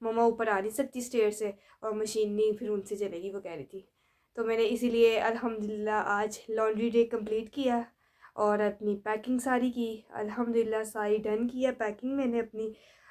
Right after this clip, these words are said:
और, अ, साथ अपनी मैंने helper बुलाई हुई थी बाजी, बड़ी अच्छी हैं रज़िया बाजी, अल्लाह पाक उनको हिम्मत ताकत दे।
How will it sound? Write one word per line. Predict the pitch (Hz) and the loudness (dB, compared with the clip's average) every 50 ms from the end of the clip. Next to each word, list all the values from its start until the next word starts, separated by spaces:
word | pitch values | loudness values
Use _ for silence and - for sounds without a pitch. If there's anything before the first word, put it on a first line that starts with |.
| - - - | -20 -8 -2
और, | - 214 208 208 208 208 214 | 0 2 4 2 2 2 2
अ, | 214 214 214 214 214 214 214 208 208 - - | 2 2 2 2 2 2 2 2 0 -4 -2
साथ | - 240 220 220 233 | 2 2 2 4 2
अपनी | 226 220 233 233 | 0 0 0 0
मैंने | 226 220 220 220 214 226 240 | 0 2 2 2 2 2 2
helper | 214 202 202 220 220 214 | 0 -2 0 -2 -2 -2
बुलाई | 220 226 214 202 202 208 | 0 0 0 0 2 0
हुई | 214 220 214 233 | 0 -2 -2 -4
थी | 202 | -4
बाजी, | 202 196 190 202 202 208 208 - _ _ _ _ _ _ _ _ _ _ _ | -4 -4 -4 -6 -10 -12 -12 -14 _ _ _ _ _ _ _ _ _ _ _
बड़ी | 220 220 214 220 | -2 0 4 4
अच्छी | 214 214 - - 240 233 | 2 2 2 -2 0 0
हैं | 233 226 220 | 0 2 0
रज़िया | 214 196 196 208 208 | 0 0 0 0 0
बाजी, | 202 208 202 202 208 208 214 214 - _ _ _ _ _ | 0 -2 -4 -4 -4 -6 -8 -8 -10 _ _ _ _ _
अल्लाह | 202 196 196 190 | -8 -6 -6 -6
पाक | 190 202 196 196 | -6 -6 -8 -6
उनको | 208 208 202 202 202 208 208 | -6 -8 -6 -8 -8 -10 -10
हिम्मत | 208 208 208 202 202 202 202 | -8 -6 -4 -4 -4 -4 -4
ताकत | 202 202 196 190 - 208 208 202 | -6 -8 -10 -8 -6 -8 -6 -4
दे। | 208 202 214 | -2 -2 -2